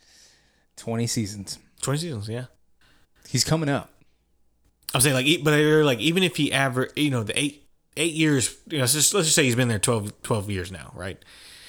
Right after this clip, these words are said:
Speaker 2: And even for the next eight years, he'd have to average, they said he'd have to average fifty plus every year. And, I mean, the scoring champs each year are, like, mid-thirties if you're fucking dominant.
Speaker 1: Right.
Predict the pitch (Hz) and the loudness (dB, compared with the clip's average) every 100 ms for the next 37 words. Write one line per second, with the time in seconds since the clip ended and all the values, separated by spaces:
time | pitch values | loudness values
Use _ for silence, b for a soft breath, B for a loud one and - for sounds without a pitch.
0 | B B - 135 151 151 123 - 123 143 | B B 0 2 4 2 2 0 2 2
1 | 147 135 117 107 139 139 135 - 123 123 | 2 2 2 2 2 2 0 -2 0 0
2 | 117 117 110 151 175 165 175 170 156 - | 0 -2 0 2 2 2 0 0 -4 -2
3 | 131 135 123 110 - 139 - - - 101 | 0 0 0 -4 -2 -4 -2 -6 -4 -4
4 | - - - - _ _ _ _ _ _ | -2 -2 -4 -10 _ _ _ _ _ _
5 | 139 127 113 107 95 87 - _ _ - | 0 0 0 0 -2 -4 -14 _ _ -20
6 | _ _ _ _ _ _ _ _ _ _ | _ _ _ _ _ _ _ _ _ _
7 | - _ _ _ _ _ _ _ 147 127 | -20 _ _ _ _ _ _ _ 0 2
8 | 123 120 104 - 175 160 123 139 123 101 | 0 0 0 2 4 4 2 2 0 0
9 | - - 139 123 127 127 117 107 104 101 | -4 -2 -2 0 2 2 2 2 0 -2
10 | 101 98 - - _ _ _ _ _ _ | -2 -4 -8 -20 _ _ _ _ _ _
11 | _ 127 131 143 131 107 - 127 117 104 | _ -2 2 2 2 -2 0 2 2 0
12 | 95 110 101 113 98 95 90 98 95 90 | -2 -6 -6 -6 -8 -8 -2 -2 -2 -6
13 | 123 110 101 98 | -4 0 2 0